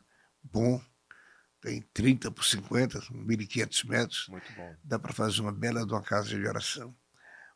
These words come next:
Speaker 1: Os irmãos lá, um irmão engenheira, ela, uma crânio menina, fez, ela fez um projeto lindo, mas muito custoso, né? Eu digo, olha, pessoal, fazer o seguinte, em vez de fazer essa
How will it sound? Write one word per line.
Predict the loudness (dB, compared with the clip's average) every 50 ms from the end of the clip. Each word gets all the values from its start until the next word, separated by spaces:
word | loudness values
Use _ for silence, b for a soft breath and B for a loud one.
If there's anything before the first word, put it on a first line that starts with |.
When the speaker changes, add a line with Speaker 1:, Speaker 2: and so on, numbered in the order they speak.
| b
Speaker 1:
Os | -4 -2 0 2 6 6
irmãos | 6 6 6 4 2 2 2
lá, | 2 2 2 2 2 2 2 2
um | 0 -2
irmão | -4 -4 -4 -4 -2 -2 -2 -4
engenheira, | -4 -4 -4 0 2 2 2 2 0 -2 -6 -6 -8
ela, | -8 -6 -6 -6 -6 -6 -6
uma | -8 -10 _
crânio | -4 0 2 2 2 0 0 -2
menina, | -4 -4 -4 -6 -6 -8 -8 -8
fez, | -4 0 0 0 0 0 -4 -10 B B B B B B B
ela | B -2 0
fez | 0 2 2 0
um | 0 0
projeto | -2 -4 -4 -2 -2 -2 -2 -2 -4 -2
lindo, | 0 4 6 6 4 4 0 -4 -8 -14 -16 _ _ _ _ _ _ _ _ _ _ _ -10
mas | -6 -2 -2 0 0 -2 -2 -4 -2 -2 -2 0 0 -2 -2 -4 -6 -10 -18 _ _ -4 0
muito | 0 0 0 -2 -8
custoso, | -8 -6 -4 -2 -2 -2 0 4 6 8 8 8 6 4 0 -2 -2
né? | -4 -6 -8 -10 -14 _ _ b b b b b b b b b b b
Eu | -2 0
digo, | 2 2 4
olha, | 4 2 2
pessoal, | 0 -4 -8 -6 -4 -6 -4
fazer | 0 2 4
o | 4 4
seguinte, | 4 2 0 0 -2 -4 -4 -2
em | 2
vez | 4 6 4
de | 4 2
fazer | 0 -4 -2 -2 -2 -2
essa | -2 -2 -4 -6 -6